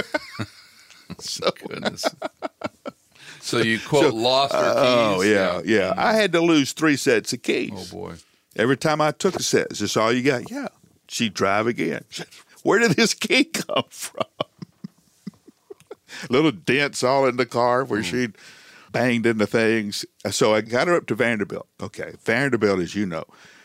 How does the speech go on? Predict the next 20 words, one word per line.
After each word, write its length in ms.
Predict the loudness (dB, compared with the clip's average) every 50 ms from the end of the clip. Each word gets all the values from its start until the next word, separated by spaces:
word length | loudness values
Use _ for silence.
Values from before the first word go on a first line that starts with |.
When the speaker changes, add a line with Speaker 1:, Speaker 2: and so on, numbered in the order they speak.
| _
Speaker 1:
class 720 | -14 -12 -8 -6 -4 -2 0 0 0 0 0 -2 -2 -6 -8
hospital, 720 | -6 -2 -2 0 0 -2 -4 -6 -6 -6 -6 -8 -8 -14 -20 -20 -20 -20 -10
best 440 | -4 0 0 0 0 0 -2 -4 -2
of 100 | -2 -2
the 100 | -2 -2
best. 380 | -2 -2 -2 -2 -2 -4 -2
These 160 | 0 0 0 -2
are 40 |
the 60 | -4 -2
people 260 | -2 -2 0 0 -2
who 60 | 0
write 300 | 0 0 0 0 -2 -4
the 120 | -4 -2
articles. 640 | -2 -2 -2 -4 -4 -8 -12 -20 -18 -18 -16 -18 -18 _ _ _ _ _ _ _ -20 -20 -20 -20 -20 -20 -20 -20 _ _ _ _ _ _
Go 200 | -2 2 2 2
through 160 | 4 4 2 2
the 100 | 2 2
series 480 | 0 0 2 2 2 4 2 2 0 -2
of 140 | -4 -8
tests. 480 | -8 -6 -6 -6 -6 -6 -6 -8 -8 -10